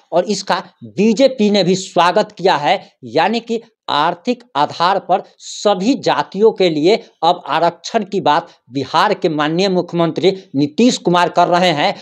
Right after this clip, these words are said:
और ये कदम की सराहना पूरे बिहारवासी कर रहे हैं। वहीं आपको अगर बात की जाए तो स्वर्णों में सबसे ज़्यादा जो है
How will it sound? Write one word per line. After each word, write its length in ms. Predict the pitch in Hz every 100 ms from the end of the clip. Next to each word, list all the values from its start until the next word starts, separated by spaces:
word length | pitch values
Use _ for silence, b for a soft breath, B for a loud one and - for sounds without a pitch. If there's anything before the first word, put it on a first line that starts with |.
| B
और 140 | 151 151
ये 300 | 131 254 262
कदम 260 | 190 190 214
की 240 | 180 175 - B
सराहना 680 | - - 175 170 196 185 196 b b -
पूरे 240 | 175 233
बिहारवासी 680 | 190 160 156 180 165 165 -
कर 180 | 190 185
रहे 200 | 180 180
हैं। 220 | 147 175 190 B 156
वहीं 240 | 220 240
आपको 300 | 202 190 208
अगर 180 | 196 196
बात 280 | 170 185 185
की 140 | 185
जाए 220 | 175 175 214 B -
तो 60 |
स्वर्णों 480 | 165 - 175 180 220
में 120 | 202
सबसे 480 | 180 - 160 - 214
ज़्यादा 300 | 175 151 147
जो 160 | 139 127
है 200 | 139